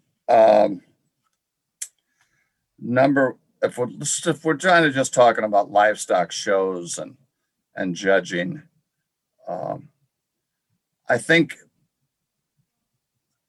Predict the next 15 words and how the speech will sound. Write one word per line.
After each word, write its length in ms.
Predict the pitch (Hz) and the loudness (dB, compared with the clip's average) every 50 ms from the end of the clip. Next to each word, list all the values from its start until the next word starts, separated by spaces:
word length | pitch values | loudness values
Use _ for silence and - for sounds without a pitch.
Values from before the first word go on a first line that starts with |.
| _ _ _ _ _ _ _ _ _ _ _ _ _ _ _ _ _ _ _ _ _ _ _ _ _ _ _ _ _ _ _ _ _ _ _ _ - | _ _ _ _ _ _ _ _ _ _ _ _ _ _ _ _ _ _ _ _ _ _ _ _ _ _ _ _ _ _ _ _ _ _ _ _ 2
everybody 480 | 135 139 143 151 135 127 131 127 120 | 2 4 4 4 4 4 2 2 2
wants 320 | 113 113 113 110 95 - - | 0 -2 -2 -2 -4 -6 -8
to 60 | 113 | -10
win 420 | 101 95 92 95 - - - - - _ _ _ _ _ _ _ _ _ _ _ _ _ _ _ _ _ _ _ _ _ - | -10 -8 -8 -10 -12 -14 -16 -20 -20 _ _ _ _ _ _ _ _ _ _ _ _ _ _ _ _ _ _ _ _ _ -6
at 160 | 104 107 - | -4 -4 -2
life 420 | - 95 95 98 98 95 - - | -2 0 0 0 -2 -6 -10 -16
and 100 | - - | -8 -4
everybody 380 | - 107 113 120 107 113 113 113 | -4 -2 -2 -2 -2 -2 -2 -2
wants 240 | 107 107 104 98 - | -2 -2 -2 -4 -4
to 100 | - 95 | -6 -4
win 280 | 95 92 98 98 95 | -4 -2 -2 -2 -2
at 120 | 98 92 92 | -2 -4 -6
a 80 | 90 | -8
show, 480 | - - - 95 87 80 76 76 71 - _ _ _ _ _ _ _ _ _ _ _ _ _ _ _ _ _ _ _ _ _ _ _ _ _ | -10 -8 -6 -4 -4 -4 -4 -6 -10 -14 _ _ _ _ _ _ _ _ _ _ _ _ _ _ _ _ _ _ _ _ _ _ _ _ _
but 320 | - - 120 104 104 107 | -4 0 2 2 2 2